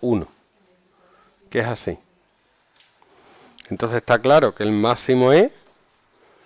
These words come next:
es que no hace falta ni derivada ni leche, el máximo es el tres, cinco. Y el mínimo,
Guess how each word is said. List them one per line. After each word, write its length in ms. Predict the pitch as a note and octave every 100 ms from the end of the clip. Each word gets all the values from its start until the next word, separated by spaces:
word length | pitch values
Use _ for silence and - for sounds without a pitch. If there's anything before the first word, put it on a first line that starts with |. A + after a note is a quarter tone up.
| _ -
es 120 | G2+
que 100 | A2+
no 100 | B2
hace 140 | B2+
falta 340 | C#3+ C#3+ C3+ D3
ni 120 | C#3
derivada 520 | A#2+ A2+ G#2+ B2 B2
ni 100 | A#2+
leche, 380 | C3 G3 - F#2+ -
el 120 | G#2+
máximo 520 | A2 C#3+ - C#3 C#3
es 200 | F3 C4 - - - _ _ _ _ _
el 200 | A#2 G#2
tres, 300 | - A2 G#2+
cinco. 400 | - F3+ - - - _ _ _ _ _ _ _ _ G#3+ _ _ _ _ _ _ _ _ _ _ _ _ _ _ _ _ _
Y 120 | - A#2+
el 120 | A2+
mínimo, 560 | A#2+ D#3+ D#3+ D#3+ A#3